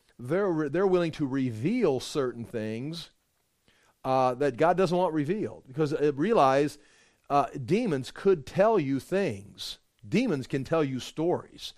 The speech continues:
things that you've never seen or heard that are true, that are real. But that's not for you to know.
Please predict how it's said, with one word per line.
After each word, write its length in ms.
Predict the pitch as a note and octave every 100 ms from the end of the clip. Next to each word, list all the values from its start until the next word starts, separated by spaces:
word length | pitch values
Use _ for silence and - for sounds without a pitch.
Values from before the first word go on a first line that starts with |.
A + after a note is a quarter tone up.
| _ -
things 260 | E3+ F3
that 160 | C#3 B2
you've 240 | E3 A#2
never 320 | C3+ D#3 A#2+ A2+
seen 480 | - - E3+ F3+
or 140 | D#3 C3
heard 420 | C#3+ E3 A#2 C3+ - -
that 220 | - C#3 C#3
are 200 | C#3 C3+
true, 500 | - F3 F3 - - _ _ _ _ -
that 160 | C#3
are 240 | C#3 C3 C3
real. 480 | D3 F#3+ C#3 F#2 - _ _ _ _ _ -
But 500 | A#2 G#2 - D#3+ C#3+
that's 240 | D3 C#3+
not 300 | D3 D3 B2+
for 160 | - B2
you 180 | A#2+ B2
to 80 | A2+
know. 420 | B2 C3 D2+ -